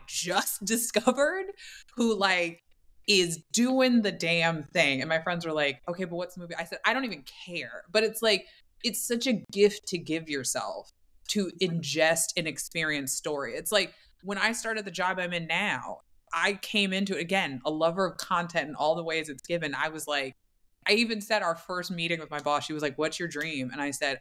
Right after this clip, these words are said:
"I wanna make the fashion version of Hot Ones. I don't know what that is." And she was, and at the time she was kinda like, "The chicken wings?" And I said, "It's not a chicken wing eating thing." I said, "It is this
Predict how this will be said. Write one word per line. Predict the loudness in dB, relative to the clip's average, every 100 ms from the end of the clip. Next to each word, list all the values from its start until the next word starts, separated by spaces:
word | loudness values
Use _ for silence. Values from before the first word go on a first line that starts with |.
| 0
"I |
wanna | 0 0 -2
make | 0 -2 -2 _
the | -10 -6 0
fashion | 2 0 -6 -4
version | -4 -4 -6
of | -8
Hot | -4 -4 -4
Ones. | -8 -16 -14 -4
I | -2
don't | 2 0 2
know | -2
what | -2 -2
that | -2 -2
is." | -6 -6
And | -8
she | -4
was, | 2 4
and | 4
at | 2
the | 0
time | -2 -2
she | -2
was | -8
kinda | -6 -4
like, | -2 -2 -4 _ _ -20 -16 -8
"The | -6
chicken | -4 -4 -4 -2 -2
wings?" | 0 -2 -4 0
And | 2
I | 4
said, | 4
"It's | 2 2
not | 4 4
a |
chicken | 2 0 -2 0 2
wing | 2 2 0 -2 -8 -20 -6 4
eating | 4 6 2 0
thing." | 0 0 0 -2
I | -2
said, | 0 0
"It | 0
is | 0 0
this | -2 -2